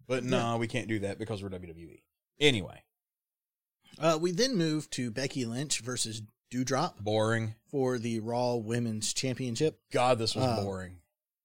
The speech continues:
Speaker 2: Yeah.
Speaker 1: Which is so sad because
Speaker 2: And, and
Speaker 1: Piper Niven Doudrop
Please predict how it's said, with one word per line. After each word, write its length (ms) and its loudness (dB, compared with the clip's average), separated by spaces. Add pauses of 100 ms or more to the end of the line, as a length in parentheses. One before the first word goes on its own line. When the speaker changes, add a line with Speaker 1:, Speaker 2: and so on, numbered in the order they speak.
(360)
Speaker 2:
Yeah. 340 -10 (720)
Speaker 1:
Which 260 -4
is 100 2
so 320 2
sad 540 0
because 240 2
Speaker 2:
And, 200 8
and 300 4
Speaker 1:
Piper 340 4
Niven 760 -2
Doudrop 520 -2